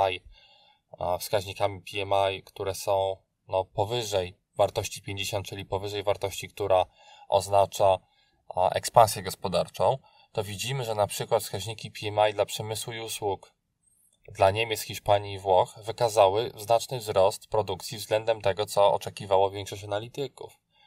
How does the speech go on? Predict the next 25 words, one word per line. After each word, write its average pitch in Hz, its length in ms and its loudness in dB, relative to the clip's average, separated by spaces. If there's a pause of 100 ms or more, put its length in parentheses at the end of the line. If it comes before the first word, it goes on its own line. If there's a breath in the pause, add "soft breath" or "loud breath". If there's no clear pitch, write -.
(180 soft breath)
Dodatkowo 110 400 0
Francja, 147 520 4
która 107 280 2
przecież - 280 -14
przez 98 200 -12
wiele 110 240 0
osób - 300 -4
miała 107 200 -2
mieć 104 180 -12
niesamowite 104 580 -6
problemy, 107 540 -2 (400 loud breath)
również 120 640 -2
nadal, 95 460 4 (400 soft breath)
jeżeli 107 340 -2
chodzi 110 300 -4
o 104 40 -2
wskaźniki 107 540 -8
P 104 220 -10
M 98 120 -2 (180)
I, 135 100 -12 (420)
m, 104 220 -10
osiąga 104 640 2
swoje 98 640 0 (100)
czteroletnie 113 680 2
szczyty. - 460 -8